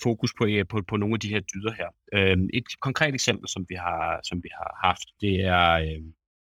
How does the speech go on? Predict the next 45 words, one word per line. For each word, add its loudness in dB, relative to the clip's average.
på, 6
øh, 6
på 2
automatisering. 2
Jamen, 4
så -2
gik -2
vi 0
simpelthen 2
ind 0
og -2
snakkede 0
med 2
alle 4
medarbejdere 2
og -2
fandt 0
ud 4
af, 4
om -2
de -8
havde 2
nogle 0
af -4
de -4
her 0
kedelige 6
opgaver, 4
som -2
kunne, 0
øh, 0
som -2
enten 0
kunne 4
automatiseres -2
eller 6
outsources -4
til, 0
øh, 0
der 6
er 8
jo 2
de -6
her, 4
øh, 0